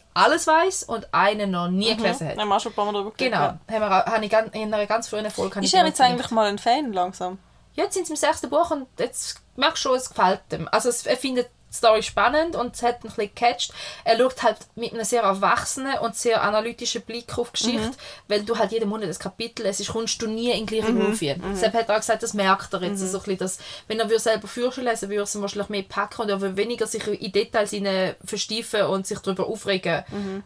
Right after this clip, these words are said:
Speaker 1: wo er jetzt halt manchmal macht, so, „Ja, aber das ist doch nicht logisch.“ Und ich denke, ja, wenn es einfach durchgeschnurzt hättest, wäre es
Speaker 2: Ja,
Speaker 1: gar
Speaker 2: dann
Speaker 1: nicht
Speaker 2: wäre es gar nicht
Speaker 1: aufgefallen.
Speaker 2: aufgefallen.
Speaker 1: Ja. Anyway, sie, wo dort im Podcast alles schon weiss über <laughs> Harry Potter,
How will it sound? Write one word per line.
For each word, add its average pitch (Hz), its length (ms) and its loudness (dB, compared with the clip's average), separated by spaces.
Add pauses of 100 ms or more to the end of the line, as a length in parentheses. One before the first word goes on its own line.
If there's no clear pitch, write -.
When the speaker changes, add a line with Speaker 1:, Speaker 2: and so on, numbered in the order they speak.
Speaker 1:
wo 196 180 0
er 208 160 4
jetzt 202 100 -2
halt 196 140 2
manchmal 202 380 -2
macht, - 120 -6
so, 208 80 -6
„Ja, 202 160 0
aber 233 140 0
das 220 160 0
ist - 40 -2
doch 233 60 -4
nicht 208 160 -4
logisch.“ 226 420 -2
Und 196 260 -4
ich - 60 -20
denke, 190 220 -4
ja, 185 140 0
wenn 208 80 -2
es 196 80 -4
einfach 196 100 -6
durchgeschnurzt 208 600 -6
hättest, 190 200 -4
wäre 190 140 2
es 190 60 -4 (100)
Speaker 2:
Ja, 190 160 6
Speaker 1:
gar 180 120 6
Speaker 2:
dann 196 40 4
Speaker 1:
nicht 185 120 0
Speaker 2:
wäre 180 120 2
es 185 100 0
gar 151 100 2
nicht 156 100 0
Speaker 1:
aufgefallen. 170 120 -2
Speaker 2:
aufgefallen. 190 80 -10 (300)
Speaker 1:
Ja. - 220 -2 (840)
Anyway, 185 380 2 (520)
sie, 339 460 4
wo 247 140 2
dort 226 280 0
im 190 180 -2
Podcast 233 640 -2 (1000)
alles 220 280 4
schon 220 100 -2
weiss 220 300 2
über 262 320 -2
<laughs> 262 80 -2
Harry 240 180 6
Potter, - 680 2